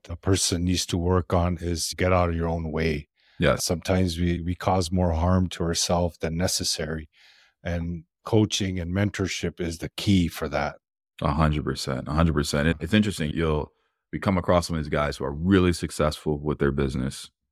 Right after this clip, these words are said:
Speaker 2: have an amazing family, but they just always treated their body like crap.
Speaker 1: Yeah.
Speaker 2: And what we help them do is to take that same mindset that they've done in their business, like that s-,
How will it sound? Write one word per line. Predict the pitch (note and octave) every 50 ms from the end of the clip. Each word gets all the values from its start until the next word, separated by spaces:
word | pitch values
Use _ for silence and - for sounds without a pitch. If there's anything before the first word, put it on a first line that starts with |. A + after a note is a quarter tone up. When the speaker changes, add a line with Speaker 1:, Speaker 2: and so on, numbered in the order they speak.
| _ _ -
Speaker 2:
have | - F#2+ F#2 D#2+
an | D#2+ D2
amazing | D2 D2+ D2 D#2 G#2+ G#2+ G2+ G2+ F#2 F2 F2 D#2+ D#2
family, | - - D2+ D2+ D2 D2 D2 C#2+ C2 C2+ C#2 - - _ _ _ _ _ _ _ _
but | - F2 D#2 D2 - - _
they | E2 E2+
just | D#2+ D#2 - - -
always | D#2+ F2 F2+ F2 E2+ E2 D#2+ -
treated | - - F2+ E2 D#2 D2
their | D2 C#2+ C#2
body | - D2+ D#2 D2+ D2 C#2+
like | C#2 C#2 C2 A#1
crap. | - - - D#2 D2+ C#2 - - - _ _ _ _ _ _ _ _ _ _
Speaker 1:
Yeah. | D2+ D#2 D#2+ F2+
Speaker 2:
And | F2 D#2 D#2 D2+ D2 D2 - -
what | D#2+ E2+ F2+ E2 D#2
we | G2+ G#2+ F#2
help | G2 G2+ G#2 - -
them | F2 D#2
do | D2+ F2+ G2 F2+
is | D#2+ -
to | -
take | - - F#2+ E2+ -
that | C#2+ B1 A#1+
same | - - - D#2+ F#2+ A2 B2+ C3 A#2+
mindset | A2 A2 A#2+ B2 A#2+ - - E2 D2+ -
that | D2 C#2+
they've | D2+ D2+ C#2+
done | D2 D#2+ E2 F2
in | E2+ E2
their | E2 D#2+ D2+
business, | D#2 D#2+ E2 D#2 D2+ C#2+ C2+ C#2 - -
like | C2 C2+ - _
that | D2 C#2+ C#2 - -
s-, | - -